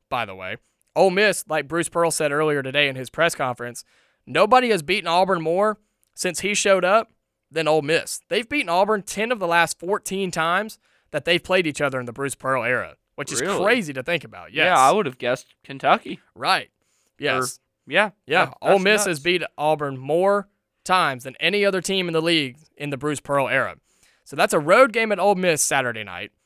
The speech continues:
Speaker 1: If Auburn can take care of business there, which they should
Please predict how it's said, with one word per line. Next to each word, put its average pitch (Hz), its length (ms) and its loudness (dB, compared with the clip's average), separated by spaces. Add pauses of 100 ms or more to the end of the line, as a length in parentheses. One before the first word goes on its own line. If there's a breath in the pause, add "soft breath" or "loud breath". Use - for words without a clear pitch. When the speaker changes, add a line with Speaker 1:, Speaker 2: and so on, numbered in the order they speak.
(220)
Speaker 1:
If 117 160 -8
Auburn 240 320 2
can 240 120 -4
take 226 220 0
care 214 160 0
of 202 100 0
business 180 300 -4
there, 127 240 -6
which 135 220 -8
they 196 140 -2
should 208 520 2